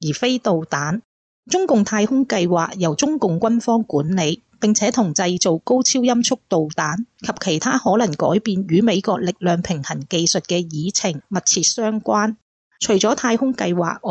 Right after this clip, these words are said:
外，中共喺高超音速導彈技術同其他先進領域嘅擴張，亦引起國際擔憂。主要原因係北京對南海同東海嘅海洋同島嶼，以及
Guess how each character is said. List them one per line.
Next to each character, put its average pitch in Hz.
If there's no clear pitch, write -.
外， 180
中 349
共 220
喺 196
高 262
超 269
音 262
速 -
導 208
彈 170
技 156
術 170
同 170
其 165
他 262
先 277
進 240
領 175
域 202
嘅 180
擴 185
張， 240
亦 214
引 214
起 220
國 202
際 175
擔 220
憂。 214
主 233
要 285
原 180
因 226
係 220
北 -
京 285
對 196
南 147
海 165
同 175
東 247
海 175
嘅 175
海 160
洋 165
同 156
島 147
嶼， 165
以 220
及 -